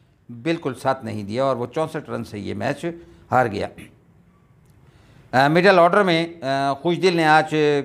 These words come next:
कुछ स्कोर्स अच्छे किए, अ, और जो है, शान मसूद आज बहुत एतमाद के साथ खेले। वही एक बैट्समैन थे कि जो आखिर तक टिके रहे और उनमें, अ, वो जज्बा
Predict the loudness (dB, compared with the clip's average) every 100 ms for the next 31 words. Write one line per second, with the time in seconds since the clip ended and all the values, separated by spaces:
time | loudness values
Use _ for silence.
0 | -4 -8 -6 -6 -4 -4 -4 -6 -6 -2
1 | -2 -2 -6 -20 _ _ _ 0 2 4
2 | 2 0 -4 -4 -4 -2 -2 0 2 2
3 | 0 -2 0 2 4 2 -2 -4 -8 -6
4 | -4 -2 -2 -2 -2 -2 -4 0 0 -2
5 | -6 -6 -6 -6 -4 -4 -4 -16 _ _
6 | 2 2 2 -2 0 0 0 -2 -4 -2
7 | -2 -2 -2 -8 -20 _ _ 0 2 2
8 | 0 2 4 2 2 -2 -2 -4 -2 -4
9 | -6 -4 0 0 0 -4 -10 _ _ -4
10 | 2 4 2 -2 -6 -4 -2 -4 -8 -12
11 | -8 -4 -4 -4 -4 -2 -2 2 4 4
12 | 0